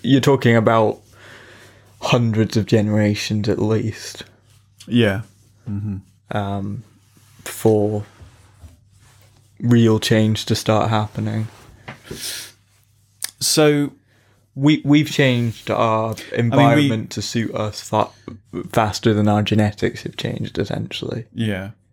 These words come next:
Speaker 2: And I suppose when, um, extreme events come along, such as climate change and viruses and stuff like that,
Speaker 1: Hmm.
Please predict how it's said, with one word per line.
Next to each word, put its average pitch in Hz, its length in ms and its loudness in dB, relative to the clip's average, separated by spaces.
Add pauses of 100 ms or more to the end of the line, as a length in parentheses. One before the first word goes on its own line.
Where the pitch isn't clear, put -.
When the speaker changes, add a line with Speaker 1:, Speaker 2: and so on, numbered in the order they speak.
(1900)
Speaker 2:
And 147 100 2
I 139 40 2
suppose 147 600 2
when, 131 720 2 (1300)
um, 123 300 -2
extreme 127 640 0
events 110 540 0
come 104 260 -4
along, 104 720 2
such - 520 -2
as 95 300 0
climate 98 500 0
change 95 880 2 (220)
and 50 800 0 (240)
viruses 92 640 2
and 87 120 -2
stuff - 260 -6
like 95 180 0
that, 90 280 0 (1000)
Speaker 1:
Hmm. 117 260 -6